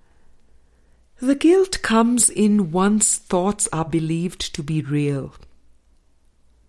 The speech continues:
once the mind identifies with the body. "I did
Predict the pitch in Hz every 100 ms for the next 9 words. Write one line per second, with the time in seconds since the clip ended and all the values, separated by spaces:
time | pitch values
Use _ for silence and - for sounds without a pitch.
0 | _ _ - 185 196 - 185 180 190 214
1 | 226 - 175 151 185 185 180 - 170 160
2 | - 147 151 - 143 143 139 - - _
3 | _ _ _ _ _ _ _ _ _ _
4 | _ _ _ _ _ _ _ _ - 165
5 | 151 185